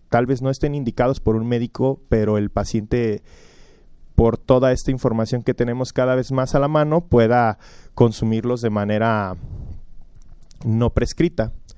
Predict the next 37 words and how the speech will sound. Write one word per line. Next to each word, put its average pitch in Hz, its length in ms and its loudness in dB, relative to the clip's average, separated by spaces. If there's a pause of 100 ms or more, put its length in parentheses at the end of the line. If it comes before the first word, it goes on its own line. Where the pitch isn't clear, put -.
(420)
Ahora, 117 500 4 (180)
en 135 140 2
nuestra 143 400 2
evaluación 139 580 0
clínica, 185 400 0
¿qué 156 260 2
es 156 140 -2
lo 156 100 0
que 120 120 0
vamos 117 280 0
a 120 60 0
determinar? 101 680 -6 (100)
Número 147 320 2
uno, 202 540 -2
determ-, 117 420 -2
eh, 117 320 0
ver 131 160 2
el 160 140 0
tiempo 147 320 -2
de 127 60 2
evolución 107 400 -2
de 123 40 -2
esta 120 180 -2
diarrea, 107 480 -4 (400)
si - 140 -2
se 127 140 0
acompaña 123 500 -2
de 131 80 0
algún 117 260 -2
otro 135 240 0
dato 123 300 0
de 117 80 2
alarma 120 380 -2
como 151 460 -4 (560)
pérdida 110 320 4
de 92 100 -2
peso, 139 440 -2